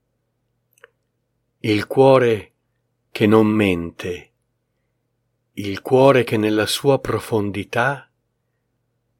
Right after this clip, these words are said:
conosce questo valore.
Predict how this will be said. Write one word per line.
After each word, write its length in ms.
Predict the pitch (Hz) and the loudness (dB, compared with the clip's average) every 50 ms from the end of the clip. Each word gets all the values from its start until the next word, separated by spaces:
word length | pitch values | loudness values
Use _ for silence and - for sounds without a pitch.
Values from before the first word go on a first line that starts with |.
| _ _ _ _ | _ _ _ _
conosce 920 | - - 120 110 104 104 101 95 92 87 - - - - 98 87 - _ _ _ _ _ _ _ _ _ _ _ _ _ _ _ _ _ _ _ _ _ _ _ _ _ | -8 -2 0 2 2 2 2 0 0 -2 -4 -6 -6 -8 -8 -14 -16 _ _ _ _ _ _ _ _ _ _ _ _ _ _ _ _ _ _ _ _ _ _ _ _ _
questo 480 | - - 123 107 - - - - 110 95 | -10 -4 -4 -2 -2 -4 -4 -4 -4 -2
valore. 600 | 110 104 98 92 82 80 78 76 - - - | -2 -2 -2 -4 -6 -8 -10 -14 -18 -20 -20